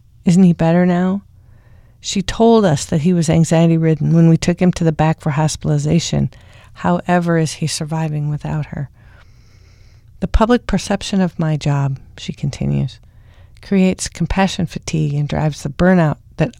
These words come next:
ultimately sucks the love out of the career. The constant display of emotion we're supposed to uphold, the perceived feelings of absolute love for each patient,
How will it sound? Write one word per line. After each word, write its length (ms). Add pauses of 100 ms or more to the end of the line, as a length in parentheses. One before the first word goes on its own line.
ultimately 480
sucks 500 (300)
the 120
love 380
out 180
of 80
the 60
career. 460 (1600)
The 100
constant 560
display 380
of 80
emotion 480
we're 120
supposed 360
to 80
uphold, 520
the 60
perceived 460
feelings 480
of 80
absolute 460
love 440 (540)
for 240
each 320
patient, 640